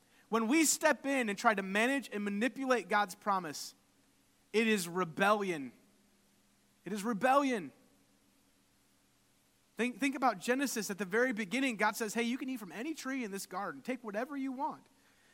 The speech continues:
but just don't eat from that one." And, and Adam and Eve look, and they decide they've gotta have that one thing that they couldn't have. And they go off script, and they do their own thing. It breaks it all for all of us.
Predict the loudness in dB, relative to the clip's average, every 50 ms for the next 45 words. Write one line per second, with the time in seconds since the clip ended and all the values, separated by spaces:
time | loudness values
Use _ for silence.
0 | _ _ -6 -2 -2 -2 -2 0 -2 -2 -2 -2 -2 -2 -4 0 2 0 0 0
1 | -2 -6 -6 -6 -6 -10 -16 _ _ _ _ _ _ _ _ _ _ _ _ _
2 | _ _ _ _ _ _ _ _ _ _ _ _ _ _ -18 -18 -12 -6 -4 2
3 | 6 8 8 8 6 4 2 2 2 2 2 0 0 4 4 4 4 4 2 -4
4 | -2 -4 -10 -12 -18 _ _ 0 0 2 2 0 0 0 0 0 4 4 2 2
5 | 10 12 12 12 12 12 12 10 10 8 8 8 6 6 4 4 2 6 6 6
6 | 6 6 2 0 0 2 2 2 0 -2 -4 -2 0 0 -2 -2 0 -4 -4 -4
7 | -4 -6 -6 -6 -6 -6 -10 -12 -18 -20 -20 -20 _ _ _ _ _ _ _ _
8 | _ _ _ _ _ _ _ _ _ _ _ _ _ _ _ _ _ _ _ _
9 | _ _ _ -8 -6 0 0 0 0 0 -4 -8 -10 -10 -12 -12 -12 _ -14 -12
10 | -10 -8 -8 -8 -8 -8 -10 -10 -14 -14 -14 -14 -16 -14 -14 -18 -20 -20 _ _
11 | _ _ _ _ _ _ _ _ _ _ _ _ _ _ -20 -16 -12 -10 -10 -8
12 | -10 -10 -8 -8 -8 -8 -10 -12 -14 -14 -12 -14 -16 -18 -20 -20 -20 -20 -20 -20